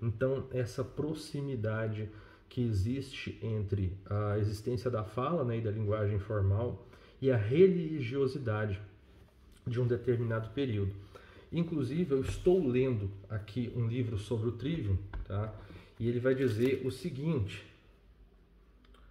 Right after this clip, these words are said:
ah, sobre a obra do Eugene Rosenstock. Ah, o autor afirmava que a função primeira da linguagem é resgatar os predecessores,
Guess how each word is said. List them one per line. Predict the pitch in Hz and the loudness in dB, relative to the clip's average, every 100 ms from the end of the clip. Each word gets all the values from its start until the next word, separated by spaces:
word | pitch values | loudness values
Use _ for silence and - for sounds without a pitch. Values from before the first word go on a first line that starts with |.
| - - | -20 -6
ah, | 107 107 98 | -2 0 0
sobre | - 131 123 120 | 0 0 2 4
a | |
obra | 107 104 110 156 160 - - - - | 4 4 2 0 -2 -12 -20 -20 -8
do | 110 123 | 6 6
Eugene | 113 101 117 | 8 4 2
Rosenstock. | 104 117 120 101 95 90 - - - - - - - - | 2 0 -2 0 -2 -2 -8 -20 -20 -20 -20 -20 -20 -8
Ah, | 120 117 117 117 117 117 117 113 110 104 98 - - - - - - - - - - - - | -2 0 2 2 2 2 4 4 4 2 -2 -10 -20 -20 -20 -20 -20 -20 -20 -20 -20 -18 -4
o | 139 | 2
autor | 151 139 131 143 143 - - - | 2 4 4 4 2 -6 -18 -10
afirmava | 120 - 139 113 120 131 131 | -8 -4 0 0 2 0 -2
que | - 123 | 0 -4
a | |
função | - 127 117 - 151 165 | -2 -6 -4 -4 -2 -2
primeira | 139 117 117 147 147 | -2 0 0 0 0
da | 123 | 0
linguagem | 117 110 101 110 110 104 98 | 0 0 0 0 0 0 -2
é | 113 | -2
resgatar | 104 113 110 107 - 123 139 139 - - - - | -2 -2 -2 -4 0 0 0 -2 -16 -20 -20 -8
os | 120 - | -6 -6
predecessores, | - 175 170 156 151 143 - - 120 110 90 | 4 4 6 2 -2 -4 -6 -2 0 -2 -6